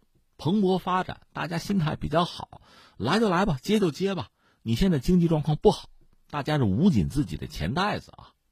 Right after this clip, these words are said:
看着自己的这个就业岗位，就怕别人抢。在这个时候，往往是很警惕外来的劳动者，甚至到排外的地步吧。现在这个状况就是这样，所以这是一个因素。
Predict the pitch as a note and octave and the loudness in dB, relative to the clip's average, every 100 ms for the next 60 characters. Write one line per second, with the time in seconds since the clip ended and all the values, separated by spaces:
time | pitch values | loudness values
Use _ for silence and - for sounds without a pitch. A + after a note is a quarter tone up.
0 | _ _ - - G3+ F#3 B2 D3+ - C#3+ | _ _ -8 4 8 8 6 4 0 0
1 | D#3+ C#3+ A#2 F#2 - G#3 E3+ A2 D2+ - | -4 -4 -2 -2 2 6 6 6 2 -4
2 | - - D#2+ - F3+ B2 A#2+ C3+ F3 G3+ | -10 -10 -14 -6 -4 -2 0 2 2 2
3 | - C3 - B2+ A#3 B3+ C#2+ C2+ B1+ C2 | -2 -14 -12 -8 -4 -4 -4 -6 -6 -4
4 | B2+ G#3 - - - _ - - - - | -6 -6 -10 -16 -18 _ -20 -20 -8 0
5 | A2 G#3 G2+ C#2+ A1+ - D#2+ F#2 C2 A1+ | 6 8 6 0 -4 -10 -8 -6 -8 -12
6 | - C2+ - - C2 - _ _ _ _ | -14 -14 -14 -16 -18 -20 _ _ _ _
7 | _ - F3 C#3+ F2+ E2 C#2+ - D2+ F2+ | _ -6 0 2 2 -2 -6 -6 -6 -4
8 | C#2+ D2+ E3 A#2 - C2 - - _ _ | -8 -12 -12 -12 -12 -18 -20 -20 _ _
9 | - G#3 G3+ F#3 F3+ D3 A2+ F#2 - - | -8 -6 -6 -8 -6 -6 -8 -10 -12 -16
10 | C#2 _ _ _ - A2 G2 G#2 - C2 | -20 _ _ _ -8 -4 0 -2 -2 -8
11 | C2 B1+ C2+ C#2 - | -6 -6 -6 -6 -8